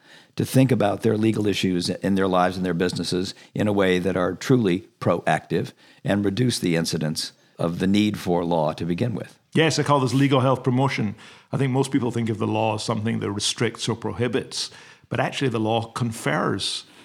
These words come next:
Speaker 2: entitlements. It allows us to make wills. It allows you and I to enter into a contract with one another.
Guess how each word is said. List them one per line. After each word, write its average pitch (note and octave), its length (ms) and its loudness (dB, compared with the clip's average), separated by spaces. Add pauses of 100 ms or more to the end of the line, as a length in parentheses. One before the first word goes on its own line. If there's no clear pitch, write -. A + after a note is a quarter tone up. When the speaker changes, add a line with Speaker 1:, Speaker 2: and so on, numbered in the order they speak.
(180)
Speaker 2:
entitlements. C3 680 -2
It A#2 60 -6
allows D3+ 380 0
us B2 220 -4
to - 140 -2
make A#2 220 -2
wills. G2+ 360 -6
It G2+ 80 -6
allows C3+ 480 -2
you D3 100 0
and C3 100 -2
I A#2+ 220 -2
to A2 380 -2
enter A#2+ 280 -6
into A#2 160 -4
a A2 60 -4
contract A2+ 540 -4
with A#2 120 -6
one A2 160 -4
another. G#2+ 360 -4